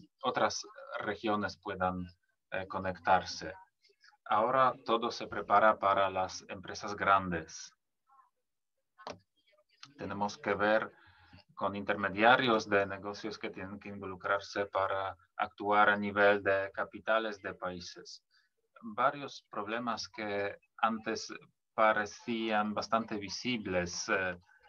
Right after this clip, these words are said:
hablando de, eh, territorios alejados de los, eh,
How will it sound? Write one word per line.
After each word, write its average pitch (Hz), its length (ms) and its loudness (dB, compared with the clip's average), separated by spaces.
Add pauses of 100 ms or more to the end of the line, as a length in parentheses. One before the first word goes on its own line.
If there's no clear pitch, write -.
(440)
hablando 101 600 0
de, 98 720 -4 (120)
eh, 95 280 -4 (200)
territorios 101 880 -6
alejados 101 720 6
de 90 200 0
los, 87 440 -10
eh, 87 320 -14